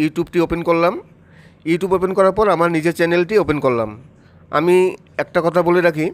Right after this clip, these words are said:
যে Chrome ব্রাউজারে YouTube চ্যানেল আছে, সেই YouTube চ্যানেলের সাথে আমি টিউব বডিটা অ্যাডজাস্ট করে নিয়েছি। আর Chrome ব্রাউজারের সাথে টিউব বডি অ্যাডজাস্ট করলে কি হয়, ধরুন আপনার কোনো ট্যাগের প্রয়োজন পড়বে, আপনি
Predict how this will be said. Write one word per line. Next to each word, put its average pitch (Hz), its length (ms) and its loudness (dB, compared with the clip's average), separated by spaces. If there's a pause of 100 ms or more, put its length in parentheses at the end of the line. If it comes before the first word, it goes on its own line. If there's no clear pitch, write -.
(840)
যে 160 80 2 (140)
Chrome 175 260 2
ব্রাউজারে 185 420 4
YouTube 175 300 -4
চ্যানেল 185 300 2
আছে, 190 140 -4 (260)
সেই 180 160 0 (100)
YouTube 170 320 -6
চ্যানেলের 180 340 2
সাথে 185 200 0 (600)
আমি 180 120 0 (180)
টিউব 190 220 -2 (100)
বডিটা 190 380 2 (180)
অ্যাডজাস্ট 151 420 -2
করে 160 200 2
নিয়েছি। 113 260 -4 (880)
আর 135 60 -2 (140)
Chrome 180 260 2
ব্রাউজারের 185 320 2
সাথে 190 160 0 (140)
টিউব 180 240 -2
বডি 190 240 2
অ্যাডজাস্ট 160 360 -2
করলে 196 220 4
কি 202 140 0
হয়, 160 160 2 (760)
ধরুন 214 180 4 (100)
আপনার 208 240 0
কোনো 202 120 2 (100)
ট্যাগের 170 340 0
প্রয়োজন 165 340 0
পড়বে, 117 240 -6 (800)
আপনি 185 240 0